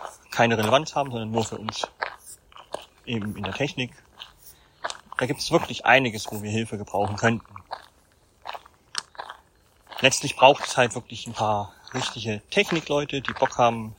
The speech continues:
sich mit vielleicht auch verschiedenen Skriptsprachen herumzuschlagen. Oder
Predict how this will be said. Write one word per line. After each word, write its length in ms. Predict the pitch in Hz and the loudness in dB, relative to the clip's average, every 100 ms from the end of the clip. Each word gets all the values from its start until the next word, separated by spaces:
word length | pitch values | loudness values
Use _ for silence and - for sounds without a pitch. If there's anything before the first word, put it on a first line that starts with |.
| - | -8
sich 300 | 113 - - | -6 -6 -8
mit 140 | 107 | -10
vielleicht 360 | - - 135 147 | -8 0 2 2
auch 100 | - | 0
verschiedenen 600 | 127 - 196 160 147 - - _ _ | 0 0 0 0 -2 -4 -12 _ _
Skriptsprachen 920 | - - - - - 120 120 117 113 - - - - - _ - | -6 -4 -2 -2 0 0 0 -6 -10 -12 -18 -16 -14 -16 _ -6
herumzuschlagen. 960 | - 113 123 127 - 117 117 113 117 117 - - - - - - - _ | -2 0 2 4 4 6 4 4 -4 -12 -14 -18 -18 -14 -12 -12 -16 _
Oder 500 | 180 233 214 185 180 | 10 10 10 4 2